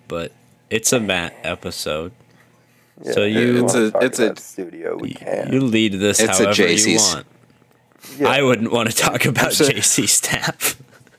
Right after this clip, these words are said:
Speaker 1: <laughs>
Speaker 3: I
Speaker 2: I
Speaker 3: mean, Matt just did. He t-, he,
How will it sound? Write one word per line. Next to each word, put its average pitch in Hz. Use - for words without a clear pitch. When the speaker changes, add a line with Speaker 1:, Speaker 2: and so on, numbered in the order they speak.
Speaker 1:
<laughs> -
Speaker 3:
I 107
Speaker 2:
I 120
Speaker 3:
mean, 120
Matt 117
just 113
did. 120
He 80
t-, -
he, 92